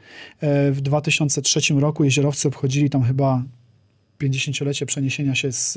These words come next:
Minneapolis do Los Angeles, więc zagrali w strojach niebieskich ileś tam spotkań, nie? Więc, y, mega. No i te, i te stroje, wiesz, to jest lata dziewięćdziesiąte, dwa tysiące, to już takie stroje są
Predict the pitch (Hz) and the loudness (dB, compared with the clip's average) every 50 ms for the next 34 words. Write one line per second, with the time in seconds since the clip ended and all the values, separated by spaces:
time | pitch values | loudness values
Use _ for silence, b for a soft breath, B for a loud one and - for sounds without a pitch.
0 | 147 139 139 139 139 135 135 139 135 - 143 131 131 123 135 135 131 120 156 151 | -2 0 0 2 2 2 2 0 -2 -2 -4 -4 -2 -2 -4 -4 -2 0 0 0
1 | 143 151 156 165 175 - - B B B B B B _ 147 139 135 143 131 131 | 0 0 0 0 0 0 -4 B B B B B B _ -4 -2 -2 -2 -2 0
2 | 143 143 131 - - 143 135 135 131 120 - 143 135 135 127 117 - - - - | -2 -2 -2 -2 -4 -4 -4 -4 -4 -2 -2 -2 0 0 0 -2 -4 -6 -12 -12
3 | - 151 135 - - 135 135 - - 135 - - - 139 151 139 143 156 156 B | -12 -12 -12 -12 -10 -10 -8 -8 -8 -8 -10 -10 -16 -16 -12 -12 -12 -12 -14 B
4 | B B B B B B - 143 139 135 - - 156 151 151 147 147 156 170 160 | B B B B B B -6 -6 -6 -6 -6 -4 0 0 0 2 2 2 2 4
5 | 139 143 135 143 196 185 190 202 190 208 196 185 185 B B B B - 180 175 | 4 2 2 2 2 2 2 4 4 4 2 2 0 B B B B 0 2 2
6 | 180 180 180 - - 175 170 175 175 - - - - 180 180 190 190 180 180 170 | 2 0 -2 -2 0 2 2 2 0 -4 -8 -4 0 2 4 4 6 6 4 4
7 | 165 - - 165 151 - - 175 160 156 - - 175 165 165 165 165 147 151 156 | 2 0 -2 -2 -2 0 2 0 0 0 -2 -2 -2 0 2 2 0 0 2 2
8 | 156 147 - 170 165 160 160 165 156 151 151 147 147 147 147 139 147 - 156 - | 2 2 2 2 2 2 2 4 4 4 4 4 2 0 -2 -4 -4 -2 0 0
9 | 170 160 156 - 139 - 147 147 139 - - 143 - 151 143 139 - 156 151 151 | 2 2 2 0 0 0 -2 -2 -2 -4 -6 -4 -2 -2 -2 0 0 0 0 2
10 | 143 - 160 147 143 143 | 0 0 0 0 -2 -2